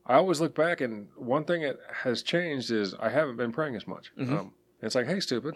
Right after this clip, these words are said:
Speaker 1: <laughs> you know, close your eyes and open your mouth. Um,
Speaker 2: Yeah.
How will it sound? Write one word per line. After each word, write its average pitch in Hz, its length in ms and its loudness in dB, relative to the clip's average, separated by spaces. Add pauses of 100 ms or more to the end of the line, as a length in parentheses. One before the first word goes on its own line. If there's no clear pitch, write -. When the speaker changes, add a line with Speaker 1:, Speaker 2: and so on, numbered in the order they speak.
(160)
Speaker 1:
<laughs> - 640 -4
you 160 140 4
know, 151 200 6 (300)
close 190 220 2
your 143 120 6
eyes - 220 4
and 127 100 2
open 151 140 0
your 117 80 4
mouth. 151 240 2 (100)
Um, 104 120 4
Speaker 2:
Yeah. 127 160 6